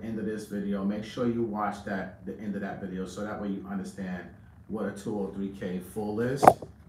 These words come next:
Um, let me see, the lighting over there looks kinda bad to me. Let me stand right here. So let me tell you the two oh three K full.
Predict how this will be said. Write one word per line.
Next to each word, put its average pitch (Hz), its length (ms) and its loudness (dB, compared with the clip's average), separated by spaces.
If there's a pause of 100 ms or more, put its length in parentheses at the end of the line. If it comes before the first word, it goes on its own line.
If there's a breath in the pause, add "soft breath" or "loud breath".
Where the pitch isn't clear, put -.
(520)
Um, 90 680 0
let 104 100 -6
me 120 80 0
see, 87 240 -4
the 82 100 -6
lighting 110 380 12
over 92 180 6
there 90 200 0
looks 82 360 -4
kinda 90 240 -2
bad 98 360 0
to - 140 4
me. - 200 -4 (1000)
Let - 100 -4
me 101 80 4
stand 98 340 -2
right 90 240 -6
here. 85 300 -8 (340 loud breath)
So 107 160 -4
let 120 140 2
me 131 100 0
tell 127 220 0
you 113 240 0
the 104 100 -2
two 123 220 2
oh 120 80 4
three 123 140 0
K - 220 0
full. 190 500 8